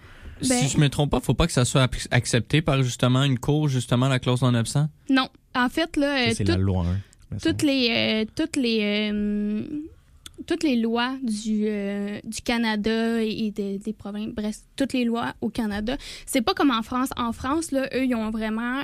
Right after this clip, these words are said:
Speaker 1: euh, une cour qui s'occupe de la constitutionnalité. Puis
Speaker 3: Mhm.
Speaker 1: une fois que, euh, la loi est effective, là, euh, en France, euh, c'est sûr qu'elle est conforme à la loi constitutionnelle. Fait qu'il y a pas de contestation qui peut être faite devant les tribunaux.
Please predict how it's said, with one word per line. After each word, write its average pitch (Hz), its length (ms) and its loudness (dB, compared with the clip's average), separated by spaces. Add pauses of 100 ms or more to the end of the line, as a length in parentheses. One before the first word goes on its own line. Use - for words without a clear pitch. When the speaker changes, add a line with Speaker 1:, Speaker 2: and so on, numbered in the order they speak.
(120)
Speaker 1:
euh, 208 200 -2
une 226 200 0
cour 269 360 -2
qui 302 200 0
s'occupe 247 400 -2
de 240 80 -2
la 220 180 -2
constitutionnalité. 226 1080 -4
Puis 254 220 0
Speaker 3:
Mhm. 233 40 0 (100)
Speaker 1:
une 262 60 2
fois 320 340 -4
que, 262 300 -4 (400)
euh, 214 240 0
la 208 220 0
loi 233 380 0 (120)
est 226 200 0
effective, 240 680 -2
là, 240 80 0 (200)
euh, 185 420 -4
en 208 180 0
France, 254 540 -2 (400)
euh, 233 140 4
c'est 262 240 4
sûr 285 320 0
qu'elle 233 200 0
est 214 100 -2
conforme 254 500 0
à 233 100 -2
la 214 140 0
loi 240 180 -2
constitutionnelle. 247 520 -2
Fait 269 140 0
qu'il 240 120 0
y - 20 4
a - 20 -4
pas 330 160 -4
de - 80 -10
contestation 240 840 -2
qui - 100 -16
peut 208 160 -4
être 214 140 -4
faite 254 180 -2
devant 220 240 0
les 220 160 2
tribunaux. 214 480 0